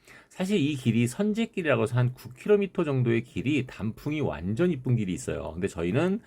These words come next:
등산이 목적이어서 상원사 주차장까지 왔고요. 상원사 주차장에서 저 왼쪽 길로 올라가면 바로 비로봉으로 갈 수 있는데 지금 이렇게 임도가 되게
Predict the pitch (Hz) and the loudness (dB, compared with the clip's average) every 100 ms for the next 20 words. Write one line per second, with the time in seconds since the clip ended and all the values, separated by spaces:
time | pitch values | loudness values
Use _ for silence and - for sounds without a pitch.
0 | - - - 101 101 190 185 127 127 107 | -16 -20 -6 -4 2 2 2 2 2 2
1 | 92 - 82 80 110 156 180 - - - | 0 2 2 2 2 0 -6 -12 -20 -20
2 | - 170 180 180 175 165 160 - - 120 | -4 0 2 2 2 2 0 0 2 2
3 | 117 104 107 92 - 95 110 160 180 190 | 2 -2 0 -4 -4 0 4 4 4 -2
4 | - - - - - 170 175 170 170 160 | -6 -18 -20 -6 -2 0 0 0 0 -2
5 | - - 139 101 90 170 151 80 - _ | -2 0 2 2 2 4 6 4 -4 _
6 | _ - - - 127 127 127 170 220 - | _ -20 -8 0 4 6 6 6 2 0
7 | 190 151 113 127 123 120 117 - 113 95 | 2 4 6 6 4 2 -2 -2 -2 0
8 | 95 101 101 92 82 - 92 92 104 80 | 2 2 2 0 -6 -4 -4 -2 0 0
9 | 82 123 160 135 98 95 80 - 139 165 | 0 0 -2 -6 -4 -2 -2 -2 0 2
10 | 175 - - _ - 117 165 175 180 117 | 0 -6 -20 _ 2 4 4 4 4 4
11 | 92 101 90 90 | 4 2 0 -6